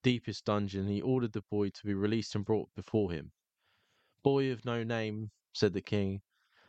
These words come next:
I will bestow a name upon you, "For the day fourth you will be called Brogak,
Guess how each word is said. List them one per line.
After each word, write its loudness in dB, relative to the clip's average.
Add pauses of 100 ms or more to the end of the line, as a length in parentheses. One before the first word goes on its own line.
(120)
I 6
will 4
bestow 0
a 0
name 0
upon -2
you, -4 (260)
"For 4
the 2
day 2
fourth -4
you 0
will 0
be -8
called -2 (320)
Brogak, 0